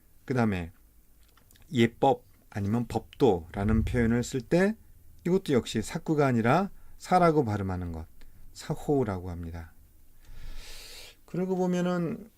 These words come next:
음, 여기서 지금 조작하다, 소사스루, 작업하다, 사교스루, 그다음에 범절, 법도, 방법, 사호. 이렇게 해서 지금 이 연습 문제에서만 세 개째를 보고 있는 것 같은데,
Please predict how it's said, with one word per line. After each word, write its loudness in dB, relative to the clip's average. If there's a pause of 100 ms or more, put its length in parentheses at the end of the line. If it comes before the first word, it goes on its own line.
(180)
음, 2 (260)
여기서 8
지금 6 (240)
조작하다, 4 (320)
소사스루, 2
작업하다, 0
사교스루, 0 (420)
그다음에 0
범절, 4
법도, 4 (120)
방법, 0 (300)
사호. 0 (420)
이렇게 -8
해서 -4
지금 -2
이 0
연습 0
문제에서만 0
세 2
개째를 0
보고 -2
있는 0
것 -4
같은데, -4